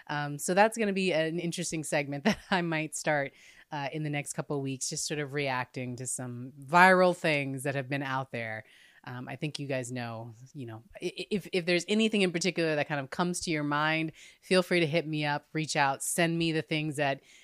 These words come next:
uh, maybe you've seen or heard and that you just want some, I don't know, uh, outside opinion on, um, if you like my opinion, <laughs> which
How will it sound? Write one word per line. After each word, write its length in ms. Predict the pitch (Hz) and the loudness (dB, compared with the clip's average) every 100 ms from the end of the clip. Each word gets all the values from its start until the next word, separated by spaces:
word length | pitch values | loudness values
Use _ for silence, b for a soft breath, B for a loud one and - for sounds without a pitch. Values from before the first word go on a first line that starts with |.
| b b | b b
uh, 240 | 143 135 - | -2 -2 0
maybe 220 | 170 196 | 2 2
you've 180 | 180 165 | 2 0
seen 400 | - 175 175 180 | 0 2 2 2
or 140 | 151 | 0
heard 420 | 139 147 165 165 160 | -4 -2 2 2 0
and 200 | 147 147 | -4 -6
that 100 | 151 | -6
you 100 | 151 | -4
just 480 | 156 151 - - - _ 160 | -4 -2 -4 -6 -10 _ -8
want 480 | 151 180 196 190 | 2 6 6 2
some, 320 | - 220 214 208 _ - | 0 0 -2 -6 _ -2
I 140 | 214 | 0
don't 80 | 240 | 2
know, 160 | 208 | 2
uh, 140 | 202 175 - | 2 -4 2
outside 320 | 214 220 233 | 4 6 4
opinion 440 | 226 226 226 214 165 | 4 2 2 2 2
on, 320 | 135 131 131 | -2 -4 -8
um, 340 | 151 143 143 143 | -8 -8 -8 -8
if 180 | 151 175 | -6 -2
you 60 | |
like 240 | 175 185 170 | 0 0 0
my 100 | 143 | -2
opinion, 540 | 139 - 135 143 160 | -2 -4 -4 -4 -6
<laughs> 40 | - | -8
which 340 | 175 165 | -8 -6